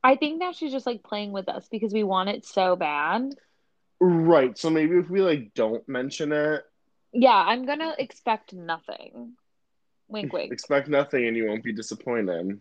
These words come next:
Speaker 2: That's
Speaker 1: Wink, wink. Brooke, I'm expecting nothing.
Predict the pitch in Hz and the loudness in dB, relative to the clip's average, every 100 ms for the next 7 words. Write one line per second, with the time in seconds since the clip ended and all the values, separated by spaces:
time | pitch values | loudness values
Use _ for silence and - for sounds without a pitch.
0 | - 101 82 - - - _ _ _ _ | -2 -2 -2 -10 -14 -14 _ _ _ _
1 | _ _ _ _ _ - 247 233 226 196 | _ _ _ _ _ -4 -2 0 -2 -2
2 | 196 254 240 247 240 - 254 247 240 214 | 2 2 4 0 0 0 0 2 -4 0
3 | 202 190 - 214 220 | -2 0 -8 -10 -16